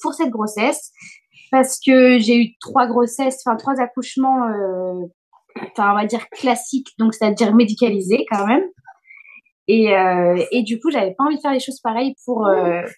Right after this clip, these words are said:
pour le quatrième, sachant que c'était mon petit dernier, euh, voilà. Donc du coup, euh, je me suis dit que je voulais faire les choses autrement, mais toute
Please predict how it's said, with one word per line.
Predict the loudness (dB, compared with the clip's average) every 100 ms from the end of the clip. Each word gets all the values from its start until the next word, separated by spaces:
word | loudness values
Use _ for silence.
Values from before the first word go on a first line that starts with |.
| -2
pour | 2
le | 2
quatrième, | 0 -4 -4 -2 2 2 2 -2
sachant | -4 -4
que | -2
c'était | 0
mon | 0 0
petit | -2
dernier, | -4 -2 -2 0 0 0
euh, | -8 -14 _ _ _ _ _ _
voilà. | 0 2 2 -2 2
Donc | 6 6
du | 4 0
coup, | -2 -4 2 4
euh, | 4 4 2 2 0 -2 -2 -6 -10 _ _ -14
je | -2 -2
me |
suis | 0 -2
dit | 0
que |
je | 0
voulais | 0 0
faire | -2
les | -2
choses | -4
autrement, | -2 0 2
mais | 2 2
toute | -4